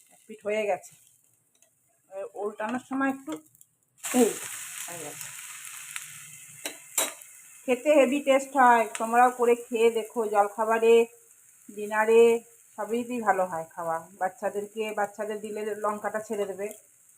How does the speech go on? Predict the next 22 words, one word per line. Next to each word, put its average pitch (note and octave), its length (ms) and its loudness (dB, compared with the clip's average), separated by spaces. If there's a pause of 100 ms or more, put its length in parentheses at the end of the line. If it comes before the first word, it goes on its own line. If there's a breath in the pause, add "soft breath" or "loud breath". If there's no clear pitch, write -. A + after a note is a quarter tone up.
(680)
খুব C4+ 100 -6
ভালো A#3+ 200 8
লাগে A#3 220 4
খেতে। A3 320 -4 (480)
আর F#3 100 0 (120)
খাওয়া G3 300 4 (120)
হেলদি G#3+ 380 -2
খাবারও, A3+ 420 2 (480)
তোমার G3 240 -2 (200)
ওটস A3 320 -4
আছে, A3 300 0 (840)
বেসনও A3+ 460 0
ভালো, A3 320 0 (440)
সুজি A3 320 -10 (100)
তো A#3+ 60 -2 (120)
ভালোই। A3+ 340 0 (920)
তো G#3 80 -4 (160)
সব G#3+ 240 -4
মিলিয়ে G#3+ 360 -2 (460)
ও F3+ 60 -6 (160)
বেসনটা C4+ 400 4
দিলে C#4 240 0